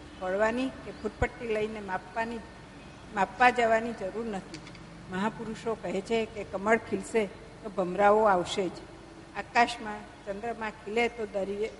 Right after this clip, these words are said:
દરિયો ઉછાળામાં અને મેઘની ગર્જના થશે તો મોરલો ટવકાર કરશે જ. અવિનાભાવી સંબંધ છે કે મુમુક્ષુતા પ્રગટ થઈ કે સદગુરુ મળે જ મળે,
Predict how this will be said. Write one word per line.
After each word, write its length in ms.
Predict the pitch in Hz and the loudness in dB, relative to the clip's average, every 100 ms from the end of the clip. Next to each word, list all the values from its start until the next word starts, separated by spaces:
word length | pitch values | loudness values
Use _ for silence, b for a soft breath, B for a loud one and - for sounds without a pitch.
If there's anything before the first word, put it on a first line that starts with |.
| - | -6
દરિયો 280 | 185 220 220 | 0 6 6
ઉછાળામાં 720 | 190 - 208 202 202 208 220 - 190 | 6 2 2 2 2 0 -2 -4 -10
અને 140 | 196 | -6
મેઘની 440 | 185 196 202 208 | -2 -2 -2 -8
ગર્જના 460 | 208 196 185 208 214 | -4 -4 -4 -6 -6
થશે 420 | 208 190 - 226 180 - - - - - | -6 -10 -4 -4 -4 -12 -16 -16 -16 -8
તો 100 | 214 | -6
મોરલો 800 | 202 202 208 220 220 226 226 226 - | -2 0 0 -4 -2 -2 -2 -4 2
ટવકાર 380 | 202 190 214 214 | 2 4 2 2
કરશે 460 | 202 185 - 233 | 0 -2 4 4
જ. 40 | - - - - - - - - | 4 -4 -14 -16 -16 -16 -18 -6
અવિનાભાવી 640 | 208 240 240 226 208 196 208 | 0 2 2 2 6 6 6
સંબંધ 400 | 208 196 220 220 | 2 -2 0 0
છે 160 | 220 | -2
કે 300 | 196 - - | -6 -8 -12
મુમુક્ષુતા 720 | 185 196 208 - - 214 214 | -8 -6 -6 -10 -10 -8 -6
પ્રગટ 340 | 196 196 180 196 - | -6 -8 -8 -8 -6
થઈ 100 | 226 | -2
કે 160 | 226 220 | -2 -2
સદગુરુ 500 | 202 - - 196 208 | -4 -8 -8 -6 -6
મળે 360 | 190 180 214 233 | -4 0 4 4
જ 120 | 233 | 2
મળે, 260 | 185 175 | -2 -2